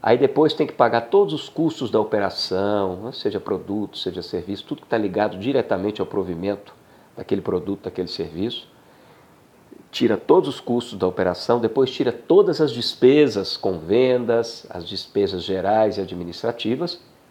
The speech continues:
e aí a gente tem o caixa da empresa. Então, proteger o caixa é um fundamento de sobrevivência,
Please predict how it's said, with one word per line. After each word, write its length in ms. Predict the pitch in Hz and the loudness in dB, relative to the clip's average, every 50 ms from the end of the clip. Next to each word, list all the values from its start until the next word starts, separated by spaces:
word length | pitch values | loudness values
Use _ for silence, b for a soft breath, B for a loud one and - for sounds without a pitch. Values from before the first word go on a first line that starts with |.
| _ _ _ _ _ - | _ _ _ _ _ 2
e 80 | - | 4
aí 140 | 135 117 123 | 6 6 6
a 40 | 127 | 6
gente 240 | 120 147 147 - - | 4 2 -4 -4 -2
tem 80 | 160 | -2
o 60 | 165 165 | -2 -2
caixa 400 | - - 113 107 107 - - 120 | 0 2 2 2 2 0 -4 -4
da 80 | 139 | -4
empresa. 320 | 170 - - 131 85 - - | -4 -2 -2 -2 -2 -4 -6
Então, 140 | - - 110 | -6 -8 -6
proteger 580 | - - - 92 - - 151 127 107 110 147 | -4 -4 -6 -6 -4 -2 -2 -2 -2 0 -2
o 60 | 185 180 | -2 -2
caixa 520 | - - 110 104 107 - - - - 180 - - _ _ _ _ _ _ _ _ _ _ _ - - - - | 0 2 2 2 2 0 -2 -6 -6 -8 -8 -12 _ _ _ _ _ _ _ _ _ _ _ -20 -18 -8 -2
é 120 | 104 110 | 0 2
um 120 | 131 143 135 | 2 2 0
fundamento 880 | - - - - 190 196 175 143 123 90 90 98 104 123 127 - - 123 | -6 -14 -8 -4 -4 0 2 2 2 2 2 0 0 0 -2 -4 -8 -8
de 120 | 107 117 | -8 -4
sobrevivência, 1000 | - - - 147 147 139 107 120 131 127 123 110 92 92 92 85 78 - - - | -4 -2 0 0 0 0 2 2 2 2 2 -2 -2 -2 -4 -4 -4 -8 -12 -14